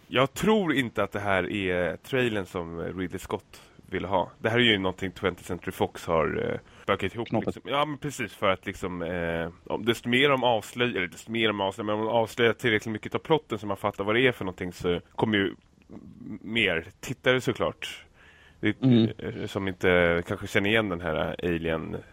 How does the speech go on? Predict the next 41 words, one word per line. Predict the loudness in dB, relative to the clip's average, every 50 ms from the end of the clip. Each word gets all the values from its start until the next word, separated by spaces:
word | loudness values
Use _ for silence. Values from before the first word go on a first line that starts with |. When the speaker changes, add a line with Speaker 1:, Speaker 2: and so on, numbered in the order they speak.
| -20 -16 -8 -8 -8 -6 -6 -4 0
Speaker 1:
Alla | 0 0
känner | 0 0 0 -2 -2
ju | -2
till | -2 -6 -6 -2 0
Alien, | 2 2 4 2 2 0 -2 -2 -2
men | -2 -4
kanske | -6 -8 -6 -6
inte | -4 0 0 0
är |
lika | 0 0 0 0 0
peppade. | 0 0 -2 0 _ 0 0 2 4
Jag | 2 2
tror | 2 2 2
många | 2 4 4 2 2
som | 2
kommer | -2 -2 2
se | 2 0
Prometheus | 2 2 -2 -2 -2 -2 -2 -4 -4
som | -2 -4 -4
inte | -2 -2 -2 -4 -2 -6 -14 -20 -20 -20 -20 -20 -12
har | -10 -8 -6
koll | -2 0 0 0 0 -2
på | -4 -4
att | -4 -4
det | -6 -6
är | -6 -6 -6 -8 -10 -12
en | -12 -12 -12 -18 _ _
pr-, | -14 -14 _
slags | -14 -8 -8 -6 -6 -6 -14
prequel, | -6 -2 -2 -2 -2 -2 -4 -2 0 0
eller | 2 2 0
vad | -2 -2 -6 -8 -8
man | -10 -8
kan | -8 -8
kalla | -4 -2 -2 -2 0
det | -2
för, | -4 -6
till | 0 0 0 2 2
Alien. | 0 0 0 -4 -8 -4 0
Speaker 2:
Mm. | 2 4 4 4 2 -2 -6 _ _ _ _
Jo. | -2 0 0 0 -2